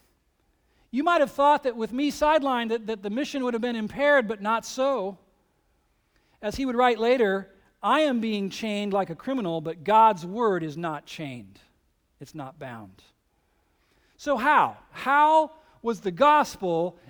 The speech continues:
advancing and progressing while Paul was confined in prison? Well, three ways we see here, and he mentions them.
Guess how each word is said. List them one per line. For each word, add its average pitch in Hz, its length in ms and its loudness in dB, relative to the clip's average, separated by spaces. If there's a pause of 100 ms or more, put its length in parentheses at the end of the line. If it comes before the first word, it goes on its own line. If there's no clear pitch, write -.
advancing 208 640 -4
and 185 80 -8
progressing 185 720 -4 (240)
while 185 160 -2
Paul 233 320 0
was 196 140 -4
confined 190 420 -10
in 175 80 -10
prison? 156 320 -8
Well, 175 80 -6
three 247 220 -10
ways 160 400 -2
we 147 80 -16
see 143 260 -14
here, 151 160 -10
and 170 100 -10
he 175 60 -10
mentions 175 400 -12
them. 160 320 -10